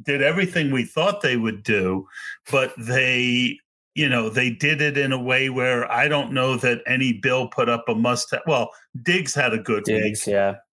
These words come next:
Speaker 2: Matt
Speaker 1: Um,
Speaker 2: Breida, dude. <laughs>
Speaker 1: Yeah, of
Speaker 2: What?
Speaker 1: course.
Speaker 2: <laughs>
Speaker 1: And,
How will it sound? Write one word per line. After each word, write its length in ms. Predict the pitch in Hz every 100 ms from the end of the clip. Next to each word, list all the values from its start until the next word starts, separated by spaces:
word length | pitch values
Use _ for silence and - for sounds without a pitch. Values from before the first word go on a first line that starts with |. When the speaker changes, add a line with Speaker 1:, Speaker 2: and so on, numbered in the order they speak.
| _ -
Speaker 2:
Matt 240 | 165 190
Speaker 1:
Um, 100 | 170
Speaker 2:
Breida, 240 | 214 180 139
dude. 280 | 127 101 - - -
<laughs> 640 | 359 - - - 381 - -
Speaker 1:
Yeah, 240 | 175 131
of 180 | 95 120
Speaker 2:
What? 160 | 226
Speaker 1:
course. 320 | 170 143 - - 170
Speaker 2:
<laughs> 0 | 208 175 - 185 - - - -
Speaker 1:
And, 360 | 156 156 151